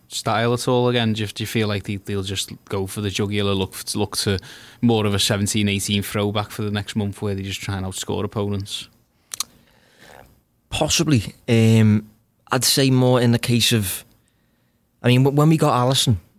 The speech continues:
Speaker 2: we got him around the same time as Van Dijk, so it's hard to, it's hard to
Speaker 1: Mm.
Speaker 2: judge, but one key tactical change that seemed to happen around the time of getting Alisson was we, we were a lot more comfortable and we were a lot more happy to sit on leads.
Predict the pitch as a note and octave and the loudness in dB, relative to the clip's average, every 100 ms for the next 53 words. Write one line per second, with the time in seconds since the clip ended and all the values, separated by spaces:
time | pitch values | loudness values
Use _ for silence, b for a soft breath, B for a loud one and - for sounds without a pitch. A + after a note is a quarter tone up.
0 | _ A#2 A#2+ B2 A#2+ A#2+ A2+ A#2 A2 A2+ | _ -2 2 4 4 4 2 2 2 2
1 | A2 G2+ G2+ G2+ G#2+ - G#2 A2+ G#2+ G2+ | 2 2 0 2 -2 -2 -2 0 -2 -4
2 | G2+ - - A2 G#2+ G#2+ G2+ G#2+ G#2+ G#2 | -12 -14 -6 -2 0 -2 -2 -2 -2 0
3 | G#2+ F#2+ b b b b b b _ A#2 | -2 -2 b b b b b b _ -2
4 | B2 C3+ - C3+ B2 C3+ A2+ A#2+ A2+ - | 2 2 0 -2 0 -2 -2 -4 -6 -2
5 | A2 G#2+ A2+ A#2 - A2 G#2 G2 G2+ G#2 | 0 2 0 -4 0 0 0 -2 -4 0
6 | G#2+ G#2 G2 G#2 G#2 - G#2+ G#2+ G#2 - | 0 0 0 0 -2 0 0 0 -2 -4
7 | G2 G2+ - G#2+ G#2+ G#2 G2 G#2 G#2 - | -2 -2 0 0 2 0 0 0 -2 -8
8 | _ A2 G#2+ G#2+ G#2+ A2 A#2 A#2+ A2+ G#2+ | _ -4 0 2 2 2 2 2 2 0
9 | - A2 - A2+ G#2+ - - A2 G#2 G#2 | 2 2 2 -4 -4 -8 -10 -4 -2 2
10 | G#2+ G#2+ G#2+ G#2 G2+ G2 - - G2+ A#2 | 0 2 2 2 0 -2 -8 -6 -4 -4
11 | G2 - b b b b b b b - | -6 -8 b b b b b b b -4
12 | - G#2+ G#2 A2 G2+ G2+ G#2+ - - | -2 0 2 2 2 2 -2 -4 -10